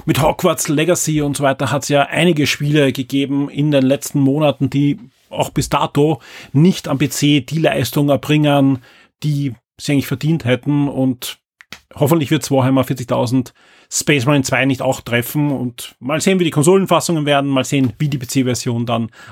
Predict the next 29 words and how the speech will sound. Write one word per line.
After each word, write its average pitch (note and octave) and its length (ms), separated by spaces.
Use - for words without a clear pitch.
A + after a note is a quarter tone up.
am C3 220
Schluss - 540
aussehen B2+ 580
wird. A2+ 260
Auf G#3+ 220
Platz A3 200
zehn, A3 220
und E3+ 100
jetzt F3+ 160
kommen E3+ 220
wir F3 80
wirklich E3+ 220
zu F3+ 100
den E3+ 200
Top E3+ 220
ten. E3 320
Auf D#3 160
Platz F#3 180
zehn F3+ 300
ist F3 380
Zack F3 260
Snyder's E3 580
Rebel E3 300
Moon. D3 360
Es C3 120
gibt - 160
einen D#3 160
neuen D#3 340
Trailer, E3+ 540